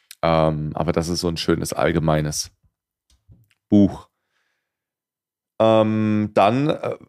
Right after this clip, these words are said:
dieses, äh, zum Thema Psychologie, was ich sehr, sehr geil finde, ist, ähm, das geht ja auch so ein bisschen nach Alfred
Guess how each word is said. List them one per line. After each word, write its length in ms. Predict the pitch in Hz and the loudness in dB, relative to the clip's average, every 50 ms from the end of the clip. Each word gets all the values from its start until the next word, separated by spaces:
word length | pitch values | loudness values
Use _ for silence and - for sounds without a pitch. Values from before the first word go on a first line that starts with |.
| _ _ | _ _
dieses, 840 | 110 - 113 107 107 101 - 113 107 104 101 - - - - - - | -8 -2 2 2 2 2 4 6 6 6 4 2 -2 -8 -8 -10 -4
äh, 680 | - 104 101 98 95 95 95 95 95 92 92 92 92 92 - _ _ _ _ _ _ _ _ _ _ _ _ _ _ _ _ _ _ - - _ _ | 0 2 2 4 4 4 4 4 4 4 4 4 2 0 -6 _ _ _ _ _ _ _ _ _ _ _ _ _ _ _ _ _ _ -20 -20 _ _
zum 280 | - - 127 120 117 | -2 -2 0 0 0
Thema 680 | - - 120 110 110 107 104 101 101 98 101 98 - - - | 0 2 4 4 4 4 4 4 4 4 2 2 0 -4 -8
Psychologie, 640 | - - 107 101 123 110 104 98 - 110 120 151 | -2 -2 0 2 4 4 4 4 4 4 4 4
was 180 | 143 113 - - - | 4 4 0 -2 -4
ich 180 | 127 - - | -4 -4 -4
sehr, 280 | - - - 110 110 110 | -2 2 2 4 4 4
sehr 160 | - 117 107 | 2 0 0
geil 300 | - 101 92 95 101 110 | 2 2 2 2 2 0
finde, 400 | - - 120 110 113 117 113 - | 0 0 0 0 0 -2 -4 -2
ist, 460 | - 104 110 120 - - - - - - _ _ _ _ _ _ _ _ _ _ - | 0 2 2 2 0 -6 -12 -14 -18 -18 _ _ _ _ _ _ _ _ _ _ -4
ähm, 400 | 90 90 90 90 92 92 90 82 | -2 0 0 0 -2 -2 -2 -2
das 200 | 95 90 - - | -2 -2 -2 -2
geht 160 | - 101 87 | -2 0 2
ja 100 | 98 87 | 2 2
auch 100 | 95 95 | 2 0
so 100 | - 98 | -2 -4
ein 40 | 90 | -4
bisschen 180 | 92 95 92 | -2 -2 0
nach 200 | 90 85 87 - | 0 0 -2 -2
Alfred 580 | - - 92 90 90 - - 90 87 87 - | 0 2 2 2 0 0 -2 0 0 -2 -4